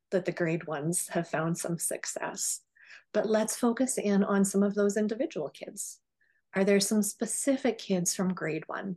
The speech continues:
that you would like to recognize? And in time,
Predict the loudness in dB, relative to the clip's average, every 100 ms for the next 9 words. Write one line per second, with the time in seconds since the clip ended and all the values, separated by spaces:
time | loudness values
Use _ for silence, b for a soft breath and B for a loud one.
0 | _ -4 0 0 0 0 -2 -4 -6 -6
1 | -6 -8 -6 -6 -4 -4 -6 -12 _ _
2 | _ b b b -2 0 4 6 6 4
3 | -2 0 2 2 2 -2